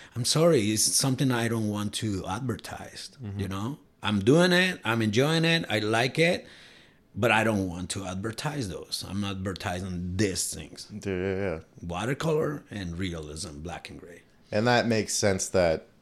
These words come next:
Speaker 2: you would specialize i-, in, in certain forms and then just, yeah.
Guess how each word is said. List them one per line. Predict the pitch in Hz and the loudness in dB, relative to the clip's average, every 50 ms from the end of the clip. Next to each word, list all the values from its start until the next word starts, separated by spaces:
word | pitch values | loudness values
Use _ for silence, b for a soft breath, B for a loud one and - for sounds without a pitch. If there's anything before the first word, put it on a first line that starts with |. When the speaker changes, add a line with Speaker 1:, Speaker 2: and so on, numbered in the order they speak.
| _ _ _ _ _ _ - - _ | _ _ _ _ _ _ -20 -14 _
Speaker 2:
you | - 110 101 98 | -2 2 2 2
would | 98 95 | 4 4
specialize | - - - - 101 98 - - 101 95 92 90 87 85 82 85 82 - - - b b b b b b b b b b b b _ _ _ _ - - | 2 2 4 4 4 4 4 4 4 6 6 6 6 6 4 4 2 0 -4 -6 b b b b b b b b b b b b _ _ _ _ -6 -6
i-, | |
in, | 90 - 78 87 85 82 - | -4 -2 -2 -2 -2 -2 -4
in | - 82 82 80 80 | -4 -6 -6 -4 -4
certain | - - - 92 - - 90 | -4 -2 -2 -2 -2 -4 -6
forms | - - 90 87 87 85 82 - - | -6 -2 -2 0 0 0 0 -2 -2
and | 82 78 76 80 | -2 -2 -2 -2
then | 80 80 | -4 -4
just, | 76 82 78 - - - _ - - - - - | -2 -4 -4 -4 -6 -12 _ -18 -20 -18 -10 -6
yeah. | - 76 76 | -4 -4 -4